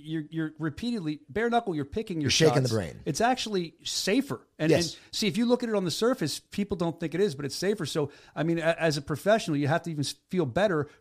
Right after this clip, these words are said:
Speaker 1: promoting the sport as well over there.
Speaker 2: Uh, for me, as an events coordinator, too, as a producer of the shows and the director of the shows, man, this, this is, it's the dream. You know what I mean? We had a,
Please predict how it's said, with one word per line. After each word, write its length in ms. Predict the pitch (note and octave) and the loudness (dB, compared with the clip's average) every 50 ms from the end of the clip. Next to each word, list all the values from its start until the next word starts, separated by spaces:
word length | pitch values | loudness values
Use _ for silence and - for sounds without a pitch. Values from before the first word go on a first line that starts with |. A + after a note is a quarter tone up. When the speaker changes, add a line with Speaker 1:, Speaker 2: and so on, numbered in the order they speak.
| - | -10
Speaker 1:
promoting 500 | - - D#3+ D#3+ E3 F#3+ B3 C#4 B3 F#3 D3 | -6 -4 -2 0 2 2 2 2 2 0 0
the 60 | C3 | -2
sport 360 | A#2+ - - D3+ D3 D3 C#3+ | -2 -4 -4 -2 0 0 0
as 100 | B2+ A2 | 0 -2
well 220 | C#3+ G3+ B3 B3 | -2 -2 0 0
over 160 | F3 B2 G#2+ G#2+ | 0 -2 -2 -2
there. 200 | G2+ F#2+ F2 - | -4 -4 -4 -2
Speaker 2:
Uh, 120 | - B2 | -4 -4
for 240 | - - C3+ C3 B2+ | -2 0 0 2 2
me, 400 | A#2+ B2 C3 C#3 D3 C#3 B2+ A2+ | 2 4 4 6 6 6 4 4
as 180 | G#2+ G#2 F#2 | 2 2 0
an 80 | G2+ G2+ | -2 -2
events 340 | G2+ F2+ E2+ G#2+ G#2+ G#2+ - | -4 -2 -2 -2 -2 -2 -2
coordinator, 460 | - - G#2+ A2 A#2 B2+ C#3 C#3+ D3 | -2 0 0 0 2 2 0 -2 -2
too, 220 | C3+ - B2+ C3 | -2 0 0 2
as 100 | C3 G2 | 2 0
a 60 | F2+ F2 | -2 -4
producer 420 | - G2 F#2 G#2 A2 G#2+ A#2 A2+ | -6 -2 0 0 0 0 0 0
of 80 | A2 G#2+ | 0 0
the 60 | A2 | -2
shows 280 | F2 A2 G#2+ G#2+ G#2+ | -2 0 0 0 0
and 80 | G#2 G2+ | -2 -4
the 60 | F#2 | -4
director 320 | E2+ F2+ F#2 G2 G#2 - C#3 | -4 -4 -4 -4 -4 -4 -4
of 80 | B2+ | -4
the 60 | C3+ | -4
shows, 280 | C3+ - E3 E3+ F3 - - _ _ _ _ _ - | -2 -2 -2 -2 -2 -4 -8 _ _ _ _ _ -12
man, 260 | - C3 D3 D3+ A#2+ | -8 -4 -4 -2 -2
this, 220 | G#2+ G#2+ A2 A2 - - - | -2 -4 -4 -6 -8 -16 -10
this 160 | - A#2+ A2 | -8 -6 -4
is, 240 | B2 A#2+ G#2 F#2+ - _ _ _ _ _ - | -4 -4 -6 -6 -10 _ _ _ _ _ -10
it's 140 | - - - | -10 -8 -4
the 100 | A#2 G#2+ | -6 -4
dream. 500 | F#2 G2 G#2+ C#3 D3+ D3 C3 G2+ - - - _ _ _ _ _ _ | -2 0 0 2 2 0 0 -4 -6 -12 -20 _ _ _ _ _ _
You 100 | - A#2 | -4 0
know 60 | B2 | 2
what 80 | C3 C3 | 2 2
I 40 | C3 | 4
mean? 220 | C3+ C#3 C#3 C3+ | 4 4 4 4
We 140 | C3 C#3 C#3 | 4 4 4
had 180 | D3+ F3 E3+ D#3 | 4 4 4 2
a, 80 | D3 | 0